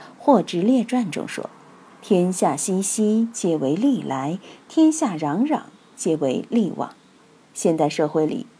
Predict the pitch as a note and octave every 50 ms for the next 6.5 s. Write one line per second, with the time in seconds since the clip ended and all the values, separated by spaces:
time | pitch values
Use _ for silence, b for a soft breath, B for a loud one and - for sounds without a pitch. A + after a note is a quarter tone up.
0 | _ - - C4 G3+ E3 D3 - - - A2 G2 F2 - - - - - - -
1 | _ _ _ _ b b b b b b b b - F3+ F3+ F3+ F3+ - F#3 D3+
2 | D3+ F3 F3+ E3+ F3 F3 B B - - G3 F#3 G3 G3+ G3 F3+ D3 E3 F3 A3
3 | - F3+ D#3+ - - - - - - C#4+ A#3 G3+ B3+ D4 C#4+ - - D3 D3 -
4 | C#3+ C3 - - - F#2 - - - _ _ - _ - - - _ _ - -
5 | G3+ E3+ - - G3+ F3+ E3+ E3 D#3+ D#3 D#3+ D#3 D3 D#3 D#3+ - - B3 A3+ A#3
6 | B2 G2+ F#2 - C3+ A#2+ D#3 F#3+ G#3 G3+